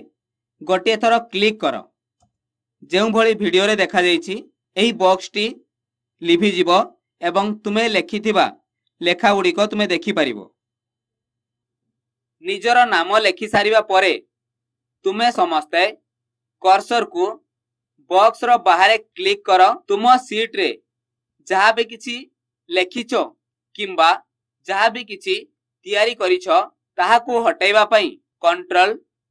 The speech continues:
ତା ସହ ଏ ବଟନ, ତା ସହ ଡିଲିଟ ର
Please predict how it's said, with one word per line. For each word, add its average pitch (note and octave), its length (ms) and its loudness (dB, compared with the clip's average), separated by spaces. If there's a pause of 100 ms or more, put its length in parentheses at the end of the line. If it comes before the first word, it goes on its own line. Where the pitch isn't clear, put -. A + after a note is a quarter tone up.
ତା F3+ 160 4
ସହ E3 240 0 (240)
ଏ E3+ 180 -2
ବଟନ, F3 360 -2 (500)
ତା G3+ 180 2
ସହ A3+ 220 0 (160)
ଡିଲିଟ G#3+ 340 0
ର E3+ 140 0